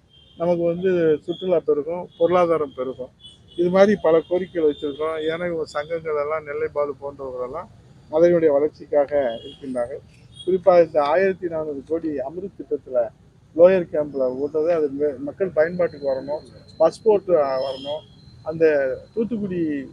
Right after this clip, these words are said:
அ, மதுரை தூத்துக்குடி எக்கனாமிக் காரிடார் அதை இம்ப்ளிமெண்ட் பண்ணணும். அதே போல இந்த டோல்கேட்லாம் எடுக்கணும். அதுக்கெல்லாம் இந்த வந்து நாங்க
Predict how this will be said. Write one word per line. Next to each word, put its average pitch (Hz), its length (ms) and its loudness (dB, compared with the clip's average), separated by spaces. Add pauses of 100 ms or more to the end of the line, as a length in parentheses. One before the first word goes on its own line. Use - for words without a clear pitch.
அ, 143 200 -10
மதுரை 175 400 -4
தூத்துக்குடி 147 400 -12
எக்கனாமிக் 208 680 -4
காரிடார் 139 400 0 (360)
அதை 170 260 2
இம்ப்ளிமெண்ட் 170 480 -4
பண்ணணும். 131 460 -6 (460)
அதே 170 220 0
போல 180 400 2
இந்த 139 240 -8
டோல்கேட்லாம் 170 760 4
எடுக்கணும். 139 420 -12 (600)
அதுக்கெல்லாம் 190 580 2
இந்த 151 320 0
வந்து 147 360 -4
நாங்க 135 460 -8